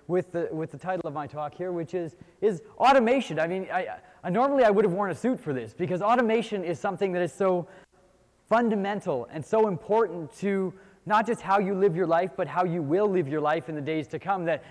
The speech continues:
that I should have dressed up more than I did. But I, I assure you this, this shirt will have to do for the, the importance of the topic. So,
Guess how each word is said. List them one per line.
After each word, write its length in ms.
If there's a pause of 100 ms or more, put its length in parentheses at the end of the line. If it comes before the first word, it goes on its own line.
that 100
I 120
should 180
have 140
dressed 240
up 120
more 160
than 120
I 80
did. 280
But 300 (240)
I, 100
I 180
assure 300
you 120
this, 180
this 260
shirt 200
will 80
have 220
to 40
do 320
for 100
the, 280
the 120
importance 360
of 60
the 60
topic. 360 (760)
So, 360